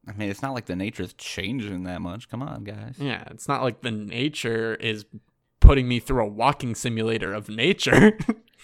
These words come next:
Speaker 1: Exactly. Now, if I was forced to walk places, then maybe I could do it, but I would probably not. I'd be very scared, I think, if I had that job.
Speaker 2: Yeah.
Speaker 1: I don't know. I, I, any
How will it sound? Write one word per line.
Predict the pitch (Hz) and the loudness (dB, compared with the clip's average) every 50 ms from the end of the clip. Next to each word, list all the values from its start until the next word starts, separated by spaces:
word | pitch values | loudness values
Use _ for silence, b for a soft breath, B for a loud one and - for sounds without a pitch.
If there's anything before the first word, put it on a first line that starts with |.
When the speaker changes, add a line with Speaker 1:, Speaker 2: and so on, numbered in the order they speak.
| - _ _ _ _ _ _ | -20 _ _ _ _ _ _
Speaker 1:
Exactly. | - 113 113 123 101 104 117 127 135 - - 95 95 - - | -8 -6 -6 -6 -4 -2 -2 -2 0 -2 -2 -4 -2 -2 -2
Now, | - 101 101 | -2 0 0
if | 104 - 127 | 0 2 2
I | 131 127 | 2 2
was | 117 107 | 0 -2
forced | - - - 143 143 139 139 - - - - | -2 0 2 2 2 2 2 -2 -10 -14 -6
to | - 120 | -4 -4
walk | 104 95 95 - 131 131 110 - - - | -4 -4 -2 0 0 0 0 -4 -12 -10
places, | - 101 95 95 95 - - - 95 104 - - _ _ _ _ _ _ _ _ _ _ _ _ _ _ _ _ _ | -6 -4 -4 -2 -4 -6 -12 -14 -16 -16 -18 -20 _ _ _ _ _ _ _ _ _ _ _ _ _ _ _ _ _
then | 92 95 107 113 107 | -12 -8 -4 -4 -2
maybe | 104 101 90 90 - | -2 -2 -2 -4 -6
I | 87 | -6
could | - - 82 | -8 -10 -10
do | 73 76 58 52 | -8 -8 -8 -8
it, | - - | -6 -6
but | - 90 | -6 -4
I | 95 92 92 90 - | -4 -4 -6 -4 -4
would | - 95 - | -6 -4 -2
probably | - 107 107 98 82 80 | -4 -4 -4 -4 -6 -6
not. | 80 80 73 - | -6 -6 -6 -4
I'd | - 110 131 | -4 -4 -2
be | 196 202 | -4 -4
very | 180 180 175 175 160 117 | -4 -4 -4 -2 -4 -4
scared, | - - - - - 104 95 95 92 95 - - - - | -6 -8 -10 -6 -4 -2 -2 -2 -4 -6 -8 -12 -14 -14
I | 104 | -12
think, | - - 101 95 - 110 | -12 -10 -12 -10 -10 -10
if | 101 - | -8 -8
I | - 95 | -8 -6
had | 92 85 85 - | -6 -8 -8 -8
that | - 92 - | -8 -8 -8
job. | - - 82 80 - - - - - _ _ _ _ _ _ _ _ _ _ _ _ | -8 -8 -8 -8 -10 -10 -12 -18 -20 _ _ _ _ _ _ _ _ _ _ _ _
Speaker 2:
Yeah. | 127 131 135 139 139 139 139 135 _ _ _ _ - | -4 -2 0 0 0 -2 -4 -8 _ _ _ _ -8
Speaker 1:
I | 107 | -8
don't | 113 113 | -6 -6
know. | - - - - _ | -8 -12 -16 -14 _
I, | - 98 98 - - | -6 -4 -4 -4 -4
I, | - 95 92 - - - - b b b b b b _ | -6 -8 -8 -10 -16 -20 -20 b b b b b b _
any | - 123 135 269 254 208 | 0 2 2 2 2 0